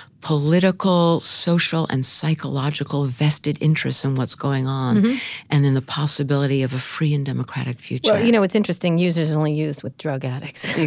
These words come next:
Speaker 1: Exactly.
Speaker 2: Think about it.
Speaker 1: Exactly. It's
Speaker 2: I,
Speaker 1: their name
Speaker 2: I was
Speaker 1: for
Speaker 2: in a,
Speaker 1: us,
Speaker 2: in the
Speaker 1: not
Speaker 2: most
Speaker 1: our name for
Speaker 2: incredible
Speaker 1: ourselves.
Speaker 2: meeting. I think it was Van Jones was speaking in front of a group of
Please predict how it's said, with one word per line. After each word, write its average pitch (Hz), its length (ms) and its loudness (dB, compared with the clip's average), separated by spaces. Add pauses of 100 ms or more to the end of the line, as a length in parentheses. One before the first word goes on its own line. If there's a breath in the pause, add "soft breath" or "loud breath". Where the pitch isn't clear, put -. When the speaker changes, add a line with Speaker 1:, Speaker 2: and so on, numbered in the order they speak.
Speaker 1:
Exactly. 131 580 -2
Speaker 2:
Think 220 240 2
about 185 300 4
it. 160 100 2
Speaker 1:
Exactly. 151 580 2
It's - 220 2
Speaker 2:
I, 233 100 4
Speaker 1:
their 208 200 6
name 185 240 6
Speaker 2:
I 180 60 6
was 349 60 4
Speaker 1:
for 190 100 6
Speaker 2:
in 220 60 4
a, - 60 4
Speaker 1:
us, 170 160 4
Speaker 2:
in 202 60 4
the 190 60 4
Speaker 1:
not 160 200 6
Speaker 2:
most 196 80 4
Speaker 1:
our 156 80 4
name 156 180 4
for - 40 -2
Speaker 2:
incredible 214 340 2
Speaker 1:
ourselves. 202 120 4
Speaker 2:
meeting. 175 300 2
I - 40 2
think 294 140 -6
it 349 40 -6
was 269 100 0
Van 170 320 0
Jones 151 320 0
was 135 80 -4
speaking 156 200 -2
in 147 60 -2
front 151 180 -2
of 131 80 0
a 131 40 -6
group 156 240 -4
of 143 200 -4